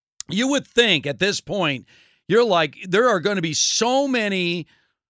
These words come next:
whatever pitchers are available out there, there's gonna be a, just a stampede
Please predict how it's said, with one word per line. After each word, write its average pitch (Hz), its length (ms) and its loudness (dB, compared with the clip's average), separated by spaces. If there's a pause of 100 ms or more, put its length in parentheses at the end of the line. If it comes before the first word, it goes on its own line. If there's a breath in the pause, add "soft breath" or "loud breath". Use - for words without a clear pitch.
(680)
whatever 240 420 4
pitchers 208 440 0
are 165 140 0
available 190 600 0
out 160 320 2
there, 165 260 0
there's 160 240 -2
gonna 165 240 -2
be 160 300 -2
a, 143 240 -4
just 147 320 -6
a 135 60 -4
stampede 190 1120 -4